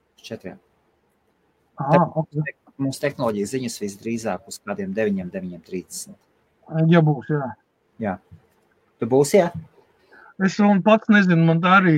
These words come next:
Speaker 2: ir kā pa, kā pa laipām es te <laughs> ņem-, ņemu te crossover,
Speaker 1: Aha.
Speaker 2: uh, visādi darbi ir un visādas lietas, jā.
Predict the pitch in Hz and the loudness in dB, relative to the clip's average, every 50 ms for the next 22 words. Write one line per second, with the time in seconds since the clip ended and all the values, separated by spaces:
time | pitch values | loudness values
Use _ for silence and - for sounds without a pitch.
0 | 151 151 147 151 156 _ - - 131 - _ - - _ _ - 165 151 147 - | 2 2 0 -2 -4 _ -8 -8 -8 -8 _ -20 -20 _ _ 0 0 0 0 0
1 | 160 165 175 170 151 156 156 135 127 127 127 120 _ _ - 143 131 127 117 107 | 2 4 4 4 4 2 -4 -8 -8 -8 -14 -20 _ _ -16 -14 -14 -14 -16 -10
2 | 131 135 202 214 170 - 220 185 - - - - _ _ _ _ _ - 170 185 | 2 6 6 6 8 6 2 0 0 -4 -20 -20 _ _ _ _ _ -2 2 4
3 | 180 175 170 160 160 175 185 185 180 170 156 147 - 160 151 - 165 175 170 170 | 4 6 4 4 4 4 4 6 6 4 2 2 -2 -6 -4 -2 -2 -2 -2 0
4 | - - 175 180 180 170 160 151 151 147 147 147 147 147 139 139 143 147 147 147 | 2 2 4 4 4 2 2 0 -2 -6 -6 -6 -6 -6 -6 -6 -6 -6 -4 -2
5 | 139 131 147 143 131 - - - - - 175 170 160 - 165 151 147 147 - 190 | -2 -2 -4 -4 -8 -12 -16 -16 -12 -4 -4 -4 0 2 0 0 2 0 4 6
6 | 185 170 160 147 147 151 147 151 147 143 143 139 143 143 - - 151 151 - 156 | 6 6 6 6 4 4 6 6 6 6 4 2 -2 -4 -6 -8 -10 -8 -8 -8
7 | - - _ - 175 170 160 147 - - _ - 170 160 151 | -10 -10 _ -6 -4 -4 -4 -4 -8 -14 _ 0 0 0 0